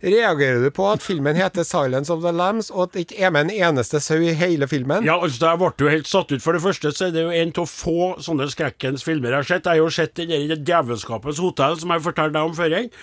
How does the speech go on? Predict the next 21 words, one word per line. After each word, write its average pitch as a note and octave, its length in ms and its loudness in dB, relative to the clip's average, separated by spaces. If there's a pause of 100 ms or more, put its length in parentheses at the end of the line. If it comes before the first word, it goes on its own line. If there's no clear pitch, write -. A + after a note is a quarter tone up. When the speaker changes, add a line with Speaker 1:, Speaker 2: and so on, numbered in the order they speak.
(260)
Speaker 2:
Og D#3 80 -2
så F3+ 80 2
har F3+ 80 2
jeg - 100 -2
sett - 140 -2
den D#3+ 100 2
her D#3+ 100 4
og E3 80 -2
et - 60 -6
par E3 180 4
andre, B2 300 0
og D#3 80 0
jeg D#3+ 160 2
var A#2 240 0
jo D#3+ 100 2
rett D#3 220 -2
og - 80 -10
slett D3+ 240 -4
så E3 80 -2
livende C#3+ 560 -2
redd. D#3 400 -4